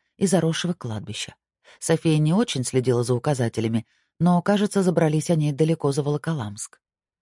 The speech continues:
Как он умудряется так легко и тихо передвигаться? Она наблюдала за Полянским, который оттащил мешки с вещами подальше от дороги в небольшой овраг. София с Юлей осторожно спустились следом.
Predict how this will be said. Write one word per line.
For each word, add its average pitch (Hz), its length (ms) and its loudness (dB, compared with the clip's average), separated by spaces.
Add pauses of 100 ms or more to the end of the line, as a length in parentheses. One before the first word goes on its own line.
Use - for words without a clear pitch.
(340)
Как - 200 -6
он 233 120 0
умудряется 196 580 0
так 127 200 -8
легко 147 280 -4
и 139 60 -4
тихо 202 260 -4
передвигаться? 175 840 -4 (800)
Она 131 180 4
наблюдала 131 480 0
за 123 120 -4
Полянским, 147 640 -2 (280)
который 180 360 2
оттащил 175 440 0
мешки 151 380 -2
с - 80 -6
вещами 139 400 -2
подальше 120 500 -4
от 113 120 -2
дороги 156 340 0
в 131 100 -4
небольшой 120 440 -2
овраг. 110 380 -10 (880)
София 240 440 -2
с - 120 -8
Юлей 208 380 4
осторожно 185 500 -2
спустились 156 580 -6
следом. - 520 -16